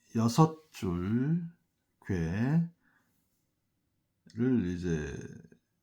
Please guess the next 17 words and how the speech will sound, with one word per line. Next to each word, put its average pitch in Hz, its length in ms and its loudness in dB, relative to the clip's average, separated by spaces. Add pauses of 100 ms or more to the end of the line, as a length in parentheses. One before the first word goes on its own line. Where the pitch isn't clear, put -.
(200)
반으로 113 480 2
나눠서 85 680 -6 (280)
위아래로 92 1000 -4
상괴, 92 600 -4
하괴 82 460 -6
그러는데 92 680 -10 (2000)
둘 131 220 2
다 147 260 2 (640)
천이에요. 117 640 0 (760)
팔괴에서 110 840 -4
따지면. 123 680 -8 (140)
그래서 113 340 -6 (260)
이게 107 280 -4
겹쳤다 107 680 -4
해서 104 300 -10
중천, 95 840 -4
그래서 117 380 -12